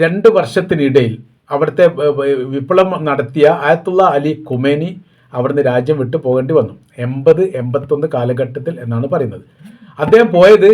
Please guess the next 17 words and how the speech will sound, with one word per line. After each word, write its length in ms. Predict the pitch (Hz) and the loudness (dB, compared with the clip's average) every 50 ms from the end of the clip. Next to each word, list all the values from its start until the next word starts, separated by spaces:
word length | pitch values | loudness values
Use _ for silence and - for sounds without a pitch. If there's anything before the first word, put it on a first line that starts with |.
| 220 - 147 | 4 2 -2
ഇറാഖിലേക്കാണ്. 640 | 131 127 117 120 - 123 117 107 - 101 90 85 - - _ _ _ _ | -2 0 -2 -2 -2 -2 -2 -2 -4 -6 -12 -14 -18 -20 _ _ _ _
അതാണ് 200 | - 117 123 143 147 | -10 -8 -2 -2 -2
ഏറ്റവും 180 | 143 - 170 165 | -2 0 -2 0
വലിയ 120 | 165 175 170 | 0 0 -2
പ്രത്യേകത. 280 | 147 123 117 123 117 113 120 | -2 -4 -4 -4 -4 -2 -2
ഇറാഖിലുള്ള 520 | 123 156 185 185 190 220 196 185 185 180 185 196 - - _ _ _ _ - | 0 2 0 0 0 0 -2 0 0 0 -2 -2 -4 -10 _ _ _ _ -10
ഷിയ 180 | - 143 165 185 208 208 175 165 | -2 2 4 4 4 4 2 2
വിഭാഗത്തിൻ്റെ 580 | 135 151 165 170 160 160 - - 170 160 156 147 - | 2 2 2 2 2 0 -2 -4 -2 -2 -2 -2 -2
കൂടെയായിരുന്നു 560 | 131 131 143 147 156 143 135 127 127 135 160 175 170 - | -2 -2 2 4 4 4 4 2 0 -2 -6 -8 -8 -8
പിന്നീട് 340 | 123 117 123 127 131 131 139 135 - 120 | -6 -4 -4 -4 -4 -6 -8 -8 -8 -10
അദ്ദേഹം 240 | 113 110 123 127 127 117 | -6 -4 -2 -2 -2 -4
ഉണ്ടായിരുന്നത്. 460 | 107 104 117 110 104 107 104 98 - _ - | -4 -4 -4 -6 -6 -8 -10 -14 -16 _ -14
ഇവിടുന്ന് 340 | 135 123 127 143 139 160 185 214 - - - _ _ _ _ _ _ _ | -8 -4 -4 -4 -2 -4 -6 -6 -8 -12 -20 _ _ _ _ _ _ _
വിപ്ലവം 360 | 131 123 120 151 151 151 156 151 143 | -8 -4 0 2 4 4 4 4 2
കഴിഞ്ഞതിന് 440 | 131 127 135 147 156 160 160 156 127 - | 0 0 2 2 2 2 0 -4 -4 -2
ശേഷമുള്ള 480 | 143 139 - - 165 156 151 139 143 160 185 - - _ _ _ _ _ _ _ | -2 -2 0 -2 -4 -4 -4 -4 -2 -4 -4 -6 -8 _ _ _ _ _ _ _
അവിടുത്തെ 300 | 131 127 135 127 120 139 | -2 -2 -2 0 0 0